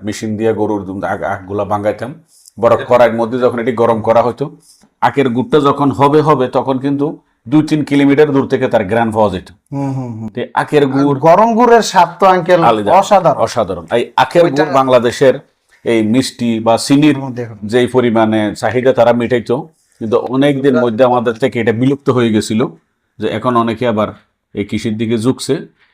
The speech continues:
Speaker 1: দেখি আমরা একটু টেস্ট করে দেখি, ওই ছোট বাড়িটার মধ্যে নাও।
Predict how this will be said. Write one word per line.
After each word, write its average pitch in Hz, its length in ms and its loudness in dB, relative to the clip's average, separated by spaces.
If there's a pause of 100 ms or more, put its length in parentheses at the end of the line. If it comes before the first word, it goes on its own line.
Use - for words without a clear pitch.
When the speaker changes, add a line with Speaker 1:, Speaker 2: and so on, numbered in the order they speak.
(200)
Speaker 1:
দেখি 110 220 -4
আমরা 117 180 -2
একটু 110 180 -12
টেস্ট 110 300 -6
করে 117 140 -6
দেখি, 110 400 -6 (380)
ওই 104 160 -2
ছোট 120 200 -2
বাড়িটার 110 400 0
মধ্যে 113 240 -6
নাও। 127 200 -6